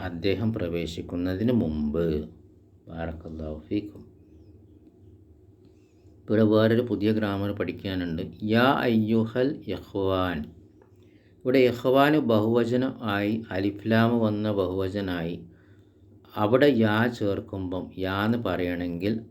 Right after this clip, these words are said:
അയ്യുഹാന്നും കൂടി അതിൻ്റെ യാക്ക് ശേഷം എഴുതണം. അല്ല് വന്നാൽ, ഇസ്മിൻ അല്ല് വന്നാൽ അൽ ഇഖ്വാൻ എന്നല്ലേ. അപ്പോൾ അല്ല് വന്നാൽ യാ അൽ ഇഖ്വാനു, യാ അൽ ഇഖ്വാനു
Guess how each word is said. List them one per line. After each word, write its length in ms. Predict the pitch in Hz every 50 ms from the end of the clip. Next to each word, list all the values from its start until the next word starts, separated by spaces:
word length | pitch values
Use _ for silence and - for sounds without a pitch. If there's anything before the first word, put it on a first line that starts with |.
| - - - 95 101
അയ്യുഹാന്നും 840 | 104 104 104 107 120 139 131 113 120 131 131 131 131 131 135 131 127
കൂടി 340 | 120 123 123 123 123 135 151 - - - - - _ _ -
അതിൻ്റെ 280 | 98 98 92 92 104 - - - - - _ _ _ _ _ - - 95
യാക്ക് 300 | 90 90 90 87 - - - -
ശേഷം 320 | 95 92 87 - - 95 82
എഴുതണം. 360 | 76 73 76 76 71 - - - - _ _ _ _ _ _ _ _ _ _ - - - - _ - - 90
അല്ല് 240 | 90 92 98 117 113 113
വന്നാൽ, 440 | 110 104 107 107 107 110 110 110 113 139 165 - - - - _ - - - - - - - - - - - - -
ഇസ്മിൻ 300 | - - - 120 113 110 104 98
അല്ല് 220 | 98 98 104 120 117 117
വന്നാൽ 480 | 113 107 104 104 107 107 107 104 107 120 143 208 - - - - - _ _ _ _ - _ -
അൽ 180 | 95 101 113 120 120 113 -
ഇഖ്വാൻ 380 | - - 110 101 101 98 98 95
എന്നല്ലേ. 320 | 90 85 76 73 73 80 - - _ - 92 90
അപ്പോൾ 240 | 85 - 117 127 - - - 92
അല്ല് 280 | 85 87 92 92 110 113 110
വന്നാൽ 480 | 98 92 95 95 92 95 101 110 127 156 165 - - - - - - - - _ _ _ _ _ _ _ _ _ _ _ -
യാ 240 | - 104 104 110 127 139 156 151
അൽ 140 | 131 117 117 113 113
ഇഖ്വാനു, 500 | 110 - - 107 101 104 101 101 101 95 87 87 98
യാ 120 | 107 117 131 151
അൽ 100 | 151 143 127 110
ഇഖ്വാനു 400 | 113 110 - 107 104 104 104 104